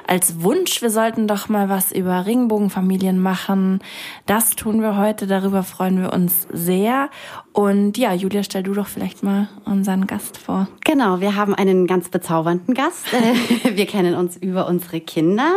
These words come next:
Speaker 2: vielmehr über unsere, äh, ganz liebe Tagesmutter. Pia ist mit einer Frau verheiratet, hat zwei Kinder im Alter von drei und sechs Jahren und darüber sprechen wir heute. Hallo, liebe Pia.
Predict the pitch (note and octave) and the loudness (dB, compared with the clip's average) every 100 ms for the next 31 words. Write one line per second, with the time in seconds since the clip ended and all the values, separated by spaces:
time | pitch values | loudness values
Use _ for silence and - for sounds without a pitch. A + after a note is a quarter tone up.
0 | G#4 - G3+ G3+ E3 E3+ E3+ E3+ - E3 | 0 -2 0 2 2 0 0 0 0 -4
1 | D#3+ - - - - F3 E3+ F#3+ G#3 G#3 | -4 -12 -16 -10 0 2 2 2 0 -2
2 | F#3+ - - E3+ G3 - B3 B3+ D#4 F4+ | -2 -4 -4 -4 -4 -2 -2 0 0 0
3 | - - - - - A#3 A#3 G3+ - G3+ | -4 -12 -14 -10 0 2 2 0 0 0
4 | F3+ - - F3 E3 D#3+ D#3 D#3+ - - | 0 -2 -2 0 2 2 0 -2 -4 -4
5 | D#3+ A#3+ E4 - G#3 C#4 C4 B3+ B3+ A#3 | 0 0 0 -2 -2 0 0 -2 0 -4
6 | A#3 - G3 - - D#3+ E3 C4+ C4+ B3+ | -2 -6 -6 -6 -4 -2 0 2 2 2
7 | G#3 G3+ F3+ F3+ F#3 - F3+ E3+ F3 E3 | 2 2 0 0 -2 2 2 2 0 0
8 | D#3+ D#3 D#3+ D#3 - D3+ - - - F#3+ | 0 0 0 -2 -4 -8 -8 -6 -2 0
9 | C4+ D#4 D#4 - G#3+ E3 F3 B3 - F3+ | 2 2 2 2 0 0 0 0 -2 -2
10 | F#3 E3+ E3 E3 D#3+ G#3 A3+ B3+ B3 D4+ | 2 2 2 0 0 2 2 2 0 -2
11 | D#4 - E3+ C#3+ D#3 | -4 -2 -2 -2 -4